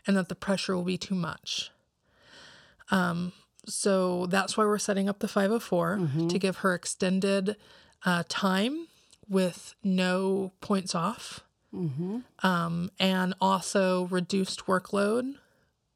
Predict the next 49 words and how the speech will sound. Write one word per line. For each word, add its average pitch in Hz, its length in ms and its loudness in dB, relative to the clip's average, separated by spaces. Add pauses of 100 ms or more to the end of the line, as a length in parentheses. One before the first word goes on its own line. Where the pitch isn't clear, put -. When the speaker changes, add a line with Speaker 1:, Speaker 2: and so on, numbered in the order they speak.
(260)
Speaker 1:
when 185 180 2
it 180 120 -2
can 190 140 2
Speaker 2:
Mm-hmm. 165 100 4
Speaker 1:
happen. 285 340 0 (680)
Um, 175 500 0 (100)
oh, 208 200 -2
and 202 120 0
something 190 380 -2
else, 160 240 -4
but 175 100 -2
I 170 60 0
don't 170 140 -2
remember 165 260 0
what 165 140 -2
it 170 80 0 (180)
is. - 260 -4
<laughs> 740 40 -6 (180)
Speaker 2:
Mm, 254 220 0 (400)
but 330 320 4 (240)
Speaker 1:
There's 302 220 6
three 370 340 6
major 302 400 4
points 190 540 2
<laughs> 254 240 -2
that 247 200 4
Speaker 2:
And 285 80 4
Speaker 1:
would 214 140 6
help. 185 220 2
Speaker 2:
that's 320 260 0
so 233 400 0
good, 202 320 0
though, 180 340 0
because 196 360 0
probably 202 1000 2 (380)
a 202 80 6
lot 202 220 4
of 214 60 -6
people 185 340 0
listening 170 560 0 (140)
have 170 200 -2
no 170 220 2
idea 165 280 0
what 165 120 0
a 160 40 -2
five 170 280 0
oh 165 80 2
four 165 260 -2
plan 165 320 0